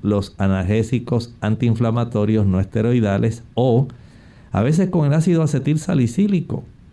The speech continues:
Muchas personas utilizan, eh, para bloquear el dolor y la inflamación de la artritis, utilizan la aspirina. Y este tipo de, eh,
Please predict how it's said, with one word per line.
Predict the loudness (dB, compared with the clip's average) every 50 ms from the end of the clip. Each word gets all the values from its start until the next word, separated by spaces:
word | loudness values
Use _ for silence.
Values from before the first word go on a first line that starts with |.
| -20 -20 -20 -20 -20 -20 -20 -20 -10 -4
Muchas | -2 -2 0 0 -2 -2
personas | 0 0 -2 0 0 0 2 2 2 2 2
utilizan, | 2 2 2 2 2 2 0 0 0 -2 -2 -2 -4 -4 -4
eh, | -2 0 2 2 2 2 0 0 0 -2 -2 -4 -6 -6 -4
para | -4 -2 -2 0
bloquear | 0 0 0 0 0 0 0 0 2 0 0 -2 -4 -4 -4 -2
el | 0 2 2 2 0 0
dolor | 0 2 2 2 2 2 0 0
y | 2 2
la | 2 2
inflamación | 2 2 0 -2 -2 -2 -6 -2 -2 0 0 2
de | 0 0
la | 0 -2
artritis, | -2 -4 -2 0 0 0 -2 -2 -4 -6 -6 -8 -16 -18 -20 -20 -18 -18 -20 -20 -20 -14 -8 -6
utilizan | -2 0 2 2 4 4 2 2
la | 2
aspirina. | 0 0 0 0 2 2 2 0 0 -4 -4 -6 -8 -16 -20 -20 -20 -20 -20 -20 -20 -20 -20 -20 -20 -20 -16 -6 -2
Y | 0 2 2 2
este | 0 0 0 -2 -2
tipo | 0 0 0 0 2 2 2 2
de, | 2 2 2 2 2 4 2 2 2 2 0 0 0 0 -2
eh, | -2